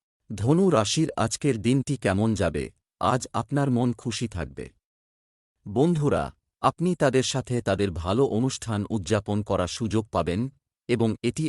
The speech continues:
অনেক মজার হবে। পরিবারের একজন যুবকের আচরণ আপনাকে বিরক্ত করতে পারে, বুদ্ধিমানের সাথে কাজ করুন। আপনি আপনার স্ত্রীর সাথে ব্যক্তিগত মুহূর্ত কাটাবেন। প্রেমে ছোট ছোট দুষ্টুমি প্রেমকে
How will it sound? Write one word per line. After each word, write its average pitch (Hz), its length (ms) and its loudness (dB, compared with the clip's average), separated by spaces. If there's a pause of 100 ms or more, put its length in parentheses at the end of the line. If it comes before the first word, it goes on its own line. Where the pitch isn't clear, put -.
অনেক 135 320 0
মজার 98 340 0
হবে। 76 280 -10 (1000)
পরিবারের 180 560 4
একজন 117 400 0
যুবকের 135 540 2
আচরণ 131 480 0
আপনাকে 117 440 -2
বিরক্ত 95 380 -2
করতে 113 340 -4
পারে, 80 260 -2 (420)
বুদ্ধিমানের 151 680 0
সাথে 135 260 -4
কাজ 87 280 -2
করুন। 76 280 -6 (1080)
আপনি 160 340 0
আপনার 143 340 0
স্ত্রীর 170 340 -4
সাথে 135 320 -2
ব্যক্তিগত 131 580 0
মুহূর্ত 110 380 0
কাটাবেন। 80 480 -6 (1200)
প্রেমে 147 300 6
ছোট - 280 -4 (120)
ছোট 151 280 -4
দুষ্টুমি 123 520 0
প্রেমকে 117 440 0